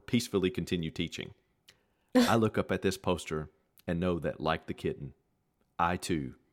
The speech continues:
Speaker 1: can hang in there until summer." Five stars.
Speaker 2: Uh-uh. No way. That, that's not a real review.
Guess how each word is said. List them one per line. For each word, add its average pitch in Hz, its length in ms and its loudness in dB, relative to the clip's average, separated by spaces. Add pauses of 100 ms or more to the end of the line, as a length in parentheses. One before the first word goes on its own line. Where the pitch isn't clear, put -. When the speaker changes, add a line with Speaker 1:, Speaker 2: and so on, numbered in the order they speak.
(280)
Speaker 1:
can 80 140 -4
hang 78 260 -4
in 71 120 -4
there 58 380 -10
until 69 300 -8
summer." 50 400 -6 (760)
Five 65 160 -4
stars. - 380 -12 (1600)
Speaker 2:
Uh-uh. 214 500 10 (120)
No 262 220 12
way. 196 420 12
That, 240 440 10
that's 262 240 12
not 247 200 12
a 214 80 12
real 196 280 10
review. 190 580 4